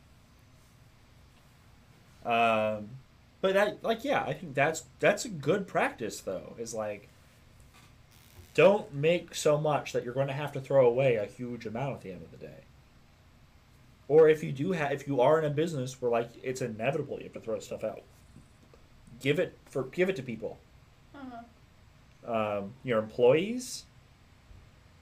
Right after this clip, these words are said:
Speaker 1: um, if there's, like, a,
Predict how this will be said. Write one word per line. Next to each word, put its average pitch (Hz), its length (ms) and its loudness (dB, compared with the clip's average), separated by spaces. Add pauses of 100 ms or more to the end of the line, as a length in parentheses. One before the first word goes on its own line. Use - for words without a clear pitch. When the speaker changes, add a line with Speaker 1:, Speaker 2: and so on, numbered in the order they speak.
(180)
Speaker 1:
um, 104 640 0 (1080)
if 123 120 -4
there's, 127 240 2
like, 123 180 -2
a, 101 380 -4